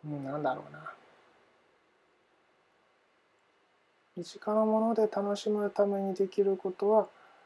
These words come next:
うーん、子供と水族館とかテーマパークに行くっ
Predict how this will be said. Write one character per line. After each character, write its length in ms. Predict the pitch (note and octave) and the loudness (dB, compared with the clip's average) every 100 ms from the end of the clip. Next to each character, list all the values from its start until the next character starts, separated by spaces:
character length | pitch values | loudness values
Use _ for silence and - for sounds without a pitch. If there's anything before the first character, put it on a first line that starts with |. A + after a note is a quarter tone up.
| _ _ - | _ _ -6
う 40 | |
ー 640 | F#3+ F#3 F#3 F3+ F3+ F3 | -4 -2 -2 -2 -2 -2
ん、 60 | F3+ _ _ _ _ _ _ _ _ | -4 _ _ _ _ _ _ _ _
子 160 | - E3+ | -4 2
供 300 | G3+ G#3+ G#3+ | 4 6 6
と 140 | G#3+ | 6
水 220 | - G3 | 8 6
族 220 | G#3 A3+ - - | 8 4 0 2
館 240 | D#3+ C3+ | 4 4
と 160 | A#2+ C#3 | -2 -4
か 420 | - G3 E3 C#3 - | 8 10 12 10 2
テ 120 | D3+ | 0
ー 80 | D3+ | 2
マ 120 | E3+ | 2
パ 240 | E3+ A3+ A3 | 6 8 8
ー 40 | |
ク 100 | E3+ | 6
に 240 | D3 C3+ C3+ | 0 -2 2
行 20 | |
く 180 | |
っ 20 | F3 | 4